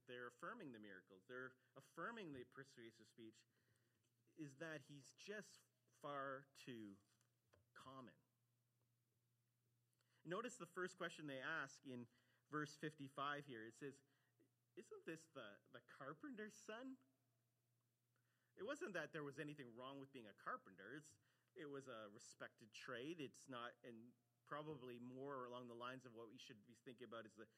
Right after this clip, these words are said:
is maybe a stonemason. It's a respected trade, but it,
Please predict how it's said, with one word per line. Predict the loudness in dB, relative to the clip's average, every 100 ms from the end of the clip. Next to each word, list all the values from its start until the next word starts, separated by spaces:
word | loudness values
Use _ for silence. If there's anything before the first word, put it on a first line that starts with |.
| -10
is | -6 -2
maybe | -2 -2 -4
a | -6
stonemason. | -6 -2 0 2 0 -2 -6 -10 -8 -8 -12 _ _ _ _ _ _ _ _ _ _ _ _ -14
It's | -6
a | -4
respected | -4 0 0 0 -2
trade, | 2 4
but | 4
it, | 2